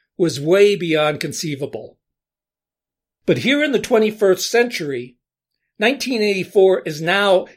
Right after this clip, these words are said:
in the rearview mirror. Right now, as I'm speaking, China is installing six hundred million video cameras in every possible nook and cranny of the country. England, that cradle of liberal democracy,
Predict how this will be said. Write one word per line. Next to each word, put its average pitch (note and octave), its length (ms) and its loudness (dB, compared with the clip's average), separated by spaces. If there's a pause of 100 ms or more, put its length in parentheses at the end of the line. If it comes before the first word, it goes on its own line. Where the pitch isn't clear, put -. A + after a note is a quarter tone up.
(100)
in F#3 120 2
the E3 80 2
rearview E3+ 720 0
mirror. E3+ 540 -2 (640)
Right A#3+ 260 0
now, G#3 280 0
as F3+ 120 -2
I'm F3+ 160 0
speaking, F3 640 -8
China F#3+ 560 -2 (180)
is F3 160 -2
installing E3 540 2
six - 320 -6
hundred G#3 400 0
million F3+ 440 0
video E3+ 380 2
cameras C3+ 500 -8 (200)
in F3+ 180 -12
every G#3+ 380 -2
possible F#3 580 -4
nook F3 280 -4
and D#3 140 -6
cranny D#3+ 380 0
of C#3+ 80 -4
the D3 80 -6
country. D3 560 -10 (800)
England, F3+ 580 0 (400)
that - 220 -2
cradle G#3+ 420 2
of D3 140 -6
liberal F#3 420 4
democracy, E3 800 -2